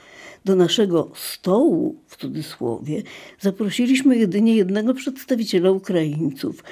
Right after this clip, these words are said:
w osobie inżyniera Sekundy. Ojciec Paweł, wziąwszy skomponowaną ad hoc tacę z ułożonymi na niej ćwiartkami jajek wielkanocnych do rąk,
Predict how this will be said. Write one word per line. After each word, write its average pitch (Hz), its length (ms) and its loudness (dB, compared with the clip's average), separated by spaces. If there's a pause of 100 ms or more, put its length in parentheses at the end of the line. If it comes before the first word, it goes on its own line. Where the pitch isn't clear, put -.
(180)
w - 80 -12
osobie 208 420 0
inżyniera 170 520 4
Sekundy. 156 880 -6 (680)
Ojciec 185 380 -2
Paweł, 139 680 -2 (340)
wziąwszy 196 540 -2
skomponowaną 190 920 2
ad 170 200 -2
hoc 226 280 -2
tacę 202 600 -6 (280)
z - 100 -18
ułożonymi 196 640 4
na 196 140 2
niej 233 160 2
ćwiartkami 190 680 -2
jajek 180 420 -2
wielkanocnych 165 920 0
do 180 140 0
rąk, - 460 -4